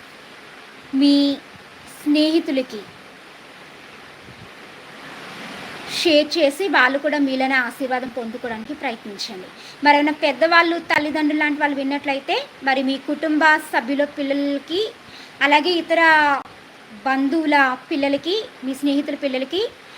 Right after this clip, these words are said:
తప్పకుండా ఈ వాక్యం షేర్ చేసి వారు కూడా మీ పిల్లలానే ఆశీర్వాదం పొందుకోవడానికి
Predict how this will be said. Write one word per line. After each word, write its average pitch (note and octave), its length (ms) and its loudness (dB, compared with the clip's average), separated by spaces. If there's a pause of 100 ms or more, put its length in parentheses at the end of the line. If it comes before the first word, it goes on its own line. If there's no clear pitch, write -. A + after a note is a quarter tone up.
(280)
తప్పకుండా E4 380 2
ఈ F4 80 0
వాక్యం C#4+ 420 2
షేర్ C#4+ 340 -2
చేసి D4 260 -2
వారు C#4 300 2
కూడా E4 180 -2
మీ D#4 140 0
పిల్లలానే C#4 520 0
ఆశీర్వాదం C4+ 480 -2
పొందుకోవడానికి B3+ 800 -4